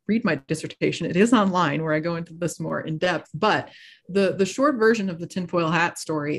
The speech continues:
is that there's a particular moment in American history, which is about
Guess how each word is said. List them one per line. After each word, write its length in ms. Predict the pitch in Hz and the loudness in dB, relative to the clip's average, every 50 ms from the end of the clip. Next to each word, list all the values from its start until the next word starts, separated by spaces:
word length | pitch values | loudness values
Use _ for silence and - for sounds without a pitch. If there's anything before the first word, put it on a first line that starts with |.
| - - | -4 -4
is 240 | 165 170 160 160 - | -2 -2 -2 -2 -2
that 360 | - 160 156 147 - - - | 0 0 0 0 -2 -6 -6
there's 180 | - 175 175 180 | -4 -4 -2 -2
a 60 | 180 | -4
particular 580 | 185 - 185 - 240 233 - 277 277 254 220 214 | -6 -8 -4 -4 -2 -2 0 2 2 4 4 4
moment 380 | 185 180 185 185 190 190 - | 2 2 0 -2 -2 -4 -4
in 100 | - 170 | -4 -4
American 460 | 165 165 165 160 160 170 - - 165 | -2 -2 -2 -2 -4 -4 -6 -8 -8
history, 580 | 160 170 170 - - - 139 135 131 135 151 - - | -6 -6 -8 -8 -6 -4 -2 -2 0 -2 -2 -4 -6
which 180 | 165 160 - | -8 -8 -6
is 140 | 165 160 160 | -6 -6 -6
about 500 | 160 156 165 160 160 160 156 - - _ | -6 -4 -4 -2 -2 -2 -4 -4 -8 _